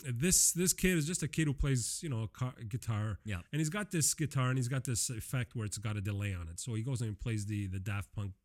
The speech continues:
Speaker 1: chords, and it just runs over and over. And then he goes and he lays on top another
Speaker 2: That, that, his chor-,
Speaker 1: his
Speaker 2: his chords,
Speaker 1: chords
Speaker 2: not Daft Punk's
Speaker 1: on
Speaker 2: chords.
Speaker 1: top, right?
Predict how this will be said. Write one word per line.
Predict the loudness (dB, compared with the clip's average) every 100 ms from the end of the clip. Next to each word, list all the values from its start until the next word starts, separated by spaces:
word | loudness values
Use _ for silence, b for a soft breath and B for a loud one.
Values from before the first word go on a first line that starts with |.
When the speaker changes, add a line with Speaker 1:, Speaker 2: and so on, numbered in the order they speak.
| _ _ _
Speaker 1:
chords, | -2 0 -2 -8 -16 _ _ _ -2
and | 0
it | 0
just | -2 -2 0
runs | 0 0
over | 0 0
and | 0
over. | 0 -2
And | -2 -2
then | 0
he |
goes | 0 0 2
and | 2
he |
lays | 2 2 2 2
on | 0 -4
top | -4 -4 -4 b b b b b
another | 0 2 4 4 2 0 -2
Speaker 2:
That, | -4
that, | -2 6
his | 6 6
chor-, | 4 4 6
Speaker 1:
his | 8
Speaker 2:
his | 8
chords, | 6 4 4 4
Speaker 1:
chords |
Speaker 2:
not | 4 4
Daft | 0 -2
Punk's | 2
Speaker 1:
on | 2
Speaker 2:
chords. | 4
Speaker 1:
top, | 2 0 -4
right? | -2 -2